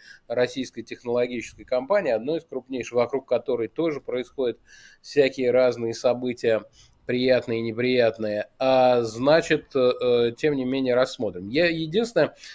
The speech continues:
прежде чем начать, э, скажу, что, э, будет щас голосование у нас, э, и, э,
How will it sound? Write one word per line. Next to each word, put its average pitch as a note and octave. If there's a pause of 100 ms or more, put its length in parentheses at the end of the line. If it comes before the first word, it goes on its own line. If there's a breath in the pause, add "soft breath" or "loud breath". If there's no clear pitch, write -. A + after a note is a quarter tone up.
(140 loud breath)
прежде C#3
чем B2 (160)
начать, C#3
э, B2
скажу, C#3
что, A#2
э, A#2
будет C3+
щас A2+
голосование A2+
у D#3
нас, G#3 (460 loud breath)
э, A#2
и, F#3
э, B2